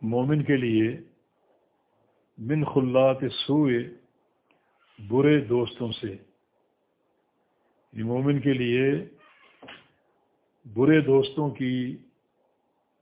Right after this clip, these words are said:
مصاحبت یا مخالطت سے بہتر تنہائی اختیار کرنا ہے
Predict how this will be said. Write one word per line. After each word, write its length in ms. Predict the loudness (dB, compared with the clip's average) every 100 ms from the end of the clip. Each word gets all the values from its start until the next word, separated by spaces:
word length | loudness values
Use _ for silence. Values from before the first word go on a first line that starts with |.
| _ _ _
مصاحبت 680 | -8 -8 0 2 2 0 -4 -6
یا 140 | -8 -6
مخالطت 640 | -6 0 2 2 2 -2 -4 -4
سے 120 | -4 -4 -10 _ _ _ _ _ _ _ _ _ _ _
بہتر 520 | -10 0 0 4 4 4 0 -12 _ _ _ _ _ _ _ _ -8
تنہائی 440 | -4 0 4 4
اختیار 340 | 2 0 2 2
کرنا 340 | -2 -4 -4 -4
ہے 140 | -6